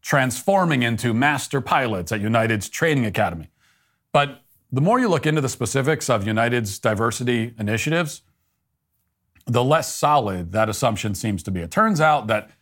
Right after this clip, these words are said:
United partners with several historically black colleges and universities, or H B C Us,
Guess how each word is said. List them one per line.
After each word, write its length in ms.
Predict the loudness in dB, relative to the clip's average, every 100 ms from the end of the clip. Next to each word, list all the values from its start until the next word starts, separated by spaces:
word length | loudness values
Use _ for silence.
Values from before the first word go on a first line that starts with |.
| _ _ _
United 480 | -2 2 2 2 0
partners 480 | 0 0 0 -2 0
with 240 | -2 -4 _
several 420 | 0 2 2 0
historically 560 | -4 -2 0 0 0 -2
black 400 | 2 0 0 -4
colleges 540 | 0 2 2 0 -2
and 80 | -2
universities, 560 | 0 0 -2 -4 -6
or 160 | -4 -4
H 260 | -2 -4 -2
B 140 | -4
C 160 | -2 -2
Us, 380 | 0 0 -2